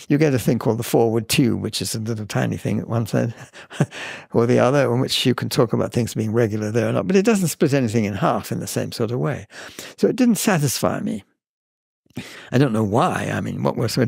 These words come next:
uh, what was I doing? It didn't seem to have any rational reason for looking at this, but it did seem to me there ought to be a way of exploiting this beautiful way in which you do the positive and negative frequency without having to look at the Fourier components individually.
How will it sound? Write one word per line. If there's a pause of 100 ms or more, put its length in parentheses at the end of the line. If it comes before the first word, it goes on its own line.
(120)
uh,
what
was
I
doing?
It
didn't
seem
to
have
any
rational
reason
for
looking
at
this, (340)
but
it
did
seem
to
me (240)
there
ought
to
be
a
way
of
exploiting (320)
this (440)
beautiful
way
in
which
you
do
the
positive
and
negative
frequency
without
having
to
look
at
the (220)
Fourier
components
individually.